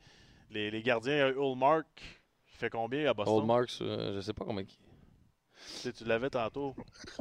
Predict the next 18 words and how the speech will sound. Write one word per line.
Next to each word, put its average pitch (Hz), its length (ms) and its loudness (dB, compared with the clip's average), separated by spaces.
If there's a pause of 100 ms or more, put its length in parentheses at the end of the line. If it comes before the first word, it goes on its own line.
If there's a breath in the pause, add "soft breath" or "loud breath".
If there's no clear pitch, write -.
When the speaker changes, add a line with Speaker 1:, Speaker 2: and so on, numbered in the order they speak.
(320)
Speaker 1:
On 101 100 -6
va, 107 80 -2
on 107 160 0
va 117 100 0
le 113 60 -2
voir 143 140 4
à 131 60 6
l'écran. 127 280 0
Simon 143 260 -4
va 135 80 0
nous 123 120 -6
sortir 139 360 -6
un 123 100 -2
gars 139 100 -4
comme 131 200 -2
Ullmark 127 360 0
à 131 80 2
Boston. 147 540 2